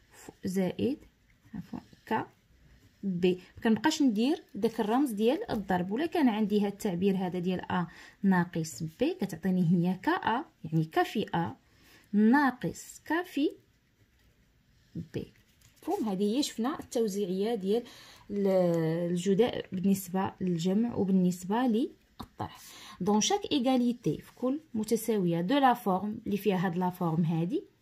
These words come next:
ولا هادي، غوتخوف اي بي اي كا. يعني فينا هي دي كا، فينا هي ا، فينا هي بي. اذا هنا التمرين بسيط باين. اذا خمسة في تلاتة زائد أربعة،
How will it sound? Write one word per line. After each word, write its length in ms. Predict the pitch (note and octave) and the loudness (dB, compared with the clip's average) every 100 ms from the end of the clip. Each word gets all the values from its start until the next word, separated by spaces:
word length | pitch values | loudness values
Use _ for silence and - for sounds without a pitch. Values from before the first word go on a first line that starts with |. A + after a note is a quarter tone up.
| _ _ | _ _
ولا 280 | F3 F3+ E3+ | 0 2 4
هادي، 440 | E3+ E3+ D#3+ B3+ | 2 0 0 0
غوتخوف 540 | D#4+ C4 B3 - F4 D#4 | 0 0 0 0 0 0
اي 420 | - A3+ D#4+ D4+ G3 - | -2 0 0 0 -2 -2
بي 240 | C#4+ F#4+ - | -2 -2 -2
اي 180 | F#4 - _ - _ _ - | -4 -6 _ -20 _ _ -6
كا. 180 | G#3 F#3+ | -6 -4
يعني 200 | F3+ G3+ | 0 0
فينا 200 | G#3 G#3 | 2 2
هي 240 | F#3+ F3+ | 4 4
دي 100 | F3 | 2
كا، 220 | F3 - A#4+ | -2 -4 -6
فينا 200 | - D#4 | -2 2
هي 180 | B3 A3 | 2 2
ا، 80 | - - G#4+ | -2 -4 -6
فينا 160 | A4 F#4+ | -4 0
هي 240 | C#4 B3+ | 2 2
بي. 360 | F3 F3+ G3 A3+ | 0 -2 -4 -2
اذا 120 | D4+ | 0
هنا 180 | D#4+ B4+ | 0 -2
التمرين 400 | - F4 D#4+ A4 B4+ - - - - | -4 0 0 -2 -8 -20 -20 -16 -10
بسيط 400 | C4 - C#4 C#4 | -4 0 0 2
باين. 440 | C#4+ E4 C#4+ A#3 - - - A3 | 4 6 4 2 -2 -14 -10 2
اذا 160 | B3 | 4
خمسة 560 | A#3 C#4 C4+ B3 G#3 G3 - _ _ | 4 6 6 6 0 -4 -10 _ _
في 200 | - - | -18 0
تلاتة 320 | A3+ G3+ G3+ | 2 2 2
زائد 380 | F3 - - E3 | 0 0 -2 -4
أربعة، 340 | E3 G#3 A4 | -4 -6 -2